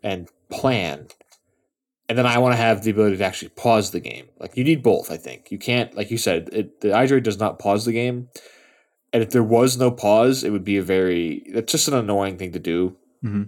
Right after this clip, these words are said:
Speaker 1: in a game like this. You need to have the ability to, like, I, I actually have to leave for a second. Let me pause the game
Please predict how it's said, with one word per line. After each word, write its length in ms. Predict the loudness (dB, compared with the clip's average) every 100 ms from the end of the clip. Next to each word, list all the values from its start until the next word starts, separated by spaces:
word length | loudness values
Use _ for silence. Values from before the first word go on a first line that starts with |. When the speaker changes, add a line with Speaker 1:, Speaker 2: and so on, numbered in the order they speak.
| -6
Speaker 1:
in 80 |
a 60 | -6
game 180 | -4 -4
like 140 | -4
this. 260 | -2 -2 -2
You 60 |
need 180 | -4 -2
to 60 | -2
have 280 | 0 0 0
the 100 | -2
ability 360 | 2 2 0
to, 140 | -2 -2
like, 160 | -2
I, 160 | -2 -4
I 220 | -2 -2
actually 200 | -2 -4
have 80 | -4
to 60 |
leave 280 | -4 -4 -4
for 120 | -4
a 40 | -4
second. 300 | -4 -4 -4
Let 80 | -4
me 80 |
pause 540 | -8 -4 0 2 0 -2
the 100 | -4
game 380 | -4 -8 -10